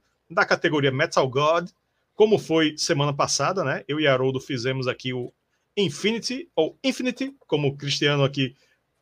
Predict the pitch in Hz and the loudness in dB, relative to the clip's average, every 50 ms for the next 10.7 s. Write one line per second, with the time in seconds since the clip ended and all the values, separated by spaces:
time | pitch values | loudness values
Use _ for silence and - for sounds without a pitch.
0 | _ _ _ - 165 147 143 160 147 143 143 170 156 156 156 110 123 156 214 - | _ _ _ 0 0 0 0 0 -2 0 2 2 2 2 2 2 2 0 0 -2
1 | - - - _ _ _ _ _ _ _ - 131 180 208 - _ _ _ _ - | -6 -14 -20 _ _ _ _ _ _ _ -4 -2 -2 -4 -6 _ _ _ _ 2
2 | 139 156 175 175 269 269 240 190 185 233 254 - - - _ _ _ _ _ _ | 2 2 2 2 0 4 6 6 4 4 2 -2 -10 -18 _ _ _ _ _ _
3 | _ _ _ _ _ _ 117 107 127 185 220 196 147 - - 202 - - 233 180 | _ _ _ _ _ _ -6 -2 0 2 2 2 0 0 -2 -2 -2 0 0 0
4 | 139 110 123 139 165 175 190 180 - - - 190 220 269 - _ _ _ 165 196 | 0 -2 -2 -2 -2 -2 -4 -6 -6 -8 -10 -12 -12 -12 -14 _ _ _ -2 -2
5 | 190 147 135 127 135 143 147 - - - - - 156 175 220 233 220 180 143 139 | 0 0 2 2 4 4 2 0 -2 -4 -4 -2 -2 0 0 2 0 0 0 -2
6 | 139 - 185 185 151 127 131 156 185 196 175 165 185 185 185 147 107 123 156 160 | -2 0 0 0 2 2 0 0 0 0 -2 -4 -4 -4 -4 -4 -4 -4 -4 -4
7 | 143 117 175 220 - - - - - 139 147 147 156 196 262 - _ _ _ _ | -2 2 2 2 2 2 0 2 2 2 2 2 2 0 -2 -4 _ _ _ _
8 | _ _ _ 156 165 139 175 156 135 123 127 180 240 240 196 143 123 123 135 139 | _ _ _ -4 0 4 4 4 4 4 2 2 2 2 2 2 2 2 2 0
9 | - 190 196 - _ _ _ _ _ _ _ 156 156 165 147 135 143 165 180 190 | -2 -6 -10 -10 _ _ _ _ _ _ _ -2 0 2 2 2 0 0 0 0
10 | - - 147 156 196 202 - 220 135 113 95 87 87 - | -2 -2 -2 -4 -4 -4 -4 -4 -4 -6 -6 -8 -12 -18